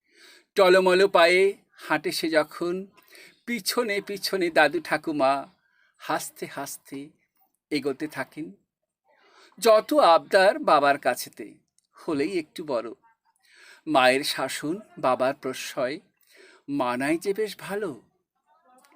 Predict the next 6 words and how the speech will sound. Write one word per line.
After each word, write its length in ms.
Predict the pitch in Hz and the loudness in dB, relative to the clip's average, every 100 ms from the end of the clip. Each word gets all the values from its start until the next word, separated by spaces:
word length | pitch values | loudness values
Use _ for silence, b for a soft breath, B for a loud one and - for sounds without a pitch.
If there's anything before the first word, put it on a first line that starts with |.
| _ - | _ -4
কন্যা 380 | 151 131 127 131 | -2 0 2 2
রূপেতে 420 | 131 135 127 147 147 - | 0 -4 -6 -6 -10 -8
ধন্যা 340 | 123 120 123 | -8 -4 -2
ধরণী, 480 | 123 123 113 113 117 139 _ _ _ _ b b b b | -2 -4 -4 -6 -10 -14 _ _ _ _ b b b b
ধন্যা 460 | 156 - 175 175 180 | -6 0 2 4 4
জননী 480 | 165 165 330 339 | 4 4 4 4